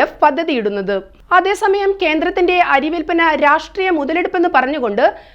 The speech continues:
സംസ്ഥാന ഭക്ഷ്യമന്ത്രി ജി ആർ അനിൽ പ്രതികരിച്ചതോടെ ഭാരത് അരി കേരള രാഷ്ട്രീയത്തിൽ ചർച്ചയാവുകയാണ്. വിലക്കയറ്റമുണ്ടാക്കി ജനങ്ങളെ സംസ്ഥാന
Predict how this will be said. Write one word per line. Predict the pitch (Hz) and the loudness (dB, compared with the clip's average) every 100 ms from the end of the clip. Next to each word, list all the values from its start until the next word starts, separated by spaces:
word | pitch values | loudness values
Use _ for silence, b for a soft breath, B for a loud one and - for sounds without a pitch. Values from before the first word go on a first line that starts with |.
| B - | B 0
സംസ്ഥാന | 349 359 392 392 339 | 0 2 2 4 4
ഭക്ഷ്യമന്ത്രി | 294 - 370 247 233 330 269 | 2 2 0 0 0 -2 0
ജി | 320 330 | 2 4
ആർ | 320 330 | 2 2
അനിൽ | 247 277 415 | -2 -2 -2
പ്രതികരിച്ചതോടെ | 330 330 349 311 - 220 208 339 - B B - 269 | -2 0 0 -2 -2 0 2 0 -2 B B 0 6
ഭാരത് | 359 381 415 349 | 8 8 4 -2
അരി | 330 320 330 | -2 -4 0
കേരള | 285 311 349 359 | 2 2 4 4
രാഷ്ട്രീയത്തിൽ | 311 - 311 269 277 262 | 2 -2 -6 -4 -4 0
ചർച്ചയാവുകയാണ്. | 294 285 - 339 233 208 202 190 185 - b b - | 0 0 -2 2 2 2 0 0 -6 -10 b b -2
വിലക്കയറ്റമുണ്ടാക്കി | 226 226 240 233 262 247 247 240 262 233 | 0 2 2 0 -2 2 2 0 -6 -2
ജനങ്ങളെ | 240 247 262 269 277 | -2 0 2 0 0
സംസ്ഥാന | 269 240 285 294 | -4 -2 0 0